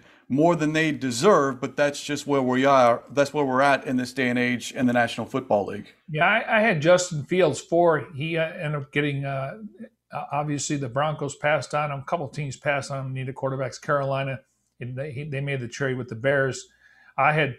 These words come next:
Speaker 2: Penny, uh, uh, Penei Sewell going number six. Um, Trey Lance, I had going number five, and he went three. So again,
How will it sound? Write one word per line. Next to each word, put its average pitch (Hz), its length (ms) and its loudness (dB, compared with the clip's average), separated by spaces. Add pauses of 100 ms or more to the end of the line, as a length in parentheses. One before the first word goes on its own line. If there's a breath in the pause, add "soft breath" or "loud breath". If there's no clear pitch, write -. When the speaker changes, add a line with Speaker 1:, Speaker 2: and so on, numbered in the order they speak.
Speaker 2:
Penny, 160 360 -4
uh, 143 80 -4
uh, 131 280 -6 (760)
Penei 160 240 -2
Sewell 151 540 2 (640 soft breath)
going 151 280 2
number 135 200 0
six. - 720 -2 (600)
Um, 131 400 -8 (240)
Trey 165 260 4
Lance, 156 360 2
I 143 80 4
had 143 200 0
going 139 220 0
number 123 220 -4
five, 139 480 2 (340)
and 117 100 -10
he 139 80 -4
went 139 300 -4
three. 156 220 0 (240)
So 139 320 0
again, 135 400 0